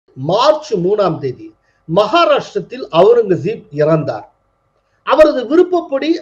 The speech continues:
அவர் எங்கு இறந்தாரோ அந்த குல்தாபாத்தில் அவுரங்கசீபினுடைய உடல் புதைக்கப்பட்டது. அந்த கல்லறையை பொதுமக்கள் பார்வையிட்டு செல்லுகின்றனர். இந்திய தொல்லியல் துறையால்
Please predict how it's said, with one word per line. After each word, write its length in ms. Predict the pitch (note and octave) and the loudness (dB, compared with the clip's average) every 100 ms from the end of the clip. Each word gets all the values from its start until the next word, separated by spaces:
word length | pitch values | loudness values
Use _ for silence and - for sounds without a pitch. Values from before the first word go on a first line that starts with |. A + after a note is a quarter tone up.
| - | -4
அவர் 300 | G#3 G3+ F3 | 0 2 2
எங்கு 280 | F#3 C#4 C#4+ | 2 0 -2
இறந்தாரோ 600 | G3+ G3+ G#3+ G3+ G3 B3+ - | 0 2 4 4 4 2 -2
அந்த 220 | F#3 G3+ G3 | -2 0 0
குல்தாபாத்தில் 840 | A3 B3 A3 G3 E3+ D3+ G3+ - _ _ - | -2 0 2 4 4 0 -4 -12 _ _ 2
அவுரங்கசீபினுடைய 760 | G3+ B3+ A3+ F#3 F#3 D3+ D#3 D3 | 6 6 4 0 -4 -4 -2 -2
உடல் 340 | C#3 E3 C4 - _ | -2 -4 -6 -6 _
புதைக்கப்பட்டது. 720 | G3+ G3 F3+ E3+ C#3 C#3+ B2+ - _ _ _ _ _ _ G3+ | 0 0 2 -2 -4 -10 -10 -18 _ _ _ _ _ _ -2
அந்த 240 | G#3+ - | 2 2
கல்லறையை 460 | A3 C4+ A#3 A#3+ C4+ | 2 2 0 0 0
பொதுமக்கள் 600 | G3 G#3 A3 - A3+ - | 2 4 4 2 0 2
பார்வையிட்டு 560 | F#3+ G#3 G3+ F3 D#3+ G#3 | 2 2 2 -4 -4 -4
செல்லுகின்றனர். 680 | F3 D3+ C3 C3+ A#2+ G#2+ _ _ _ _ _ - | -4 -2 -4 -6 -10 -12 _ _ _ _ _ -8
இந்திய 300 | C4 F4 F4 D4+ | -2 4 6 6
தொல்லியல் 480 | A3 A#3 C#4+ C4 G3+ | 4 4 2 -6 -6
துறையால் 400 | G3 F#3+ F#3 | 0 2 2